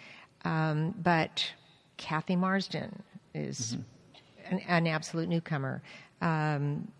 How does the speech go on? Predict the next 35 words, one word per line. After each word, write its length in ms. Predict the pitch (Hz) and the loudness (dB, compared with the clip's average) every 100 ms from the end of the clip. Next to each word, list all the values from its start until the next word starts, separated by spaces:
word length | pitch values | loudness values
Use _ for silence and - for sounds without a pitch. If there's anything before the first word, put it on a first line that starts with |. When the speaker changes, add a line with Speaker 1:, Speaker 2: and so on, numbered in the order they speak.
| - - | -20 -2
Speaker 1:
Dwight 300 | 165 156 165 | 2 2 6
Roden, 640 | 170 160 143 131 120 - - _ | 6 6 4 -2 -6 -8 -16 _
David 280 | 147 139 143 | 0 0 0
Speaker 2:
Yeah. 60 | 151 | 0
Speaker 1:
Dawson. 520 | 151 - 147 123 113 - - - - - | -2 -2 -2 -2 -4 -8 -14 -14 -8 0
Um, 460 | 170 165 160 156 - - - - - - _ _ _ - - | 2 4 2 0 -4 -8 -10 -10 -18 -20 _ _ _ -16 -12
how 260 | - - 269 | -8 0 2
did 240 | 269 233 | 4 2
you 80 | 277 | 0
talent 420 | 277 269 247 196 - | 0 2 4 2 0
spot 280 | - 196 - | 0 -2 0
these 200 | 214 208 | 0 0
choreographers 880 | - 226 214 254 285 - - - - - _ _ - _ _ _ - | 0 2 2 0 -6 -8 -12 -10 -12 -12 _ _ -20 _ _ _ -4
that 80 | |
have 140 | 170 170 | -2 0
never 240 | 170 165 | 0 0
worked 260 | 160 180 - | -2 -4 -8
with 120 | 147 | -8
us? 340 | - - - - _ _ - - - - - - - - | -8 -10 -14 -16 _ _ -18 -16 -16 -16 -14 -14 -14 4
Speaker 2:
Well, 180 | 180 160 | 6 8
I, 120 | 165 165 | 8 8
I 80 | |
wanted 320 | 147 156 165 - | 8 8 6 6
to 80 | 123 | 8
mix 300 | 131 131 131 | 8 6 4
it 100 | 123 | 6
up, 260 | 117 - | 4 2
really, 280 | 120 110 107 | 4 4 4
to, 380 | - - 120 113 | 0 2 4 6
uh, 140 | 110 104 - - | 4 0 -4 -6
bring 200 | - 127 | 4 4
choreographers 800 | 120 120 113 110 110 110 113 - | 4 2 2 2 0 0 0 0
that 260 | - 113 - 113 | 2 2 2 2
I 120 | 113 | 2
was 560 | 107 110 - - - | 2 0 -2 -8 -12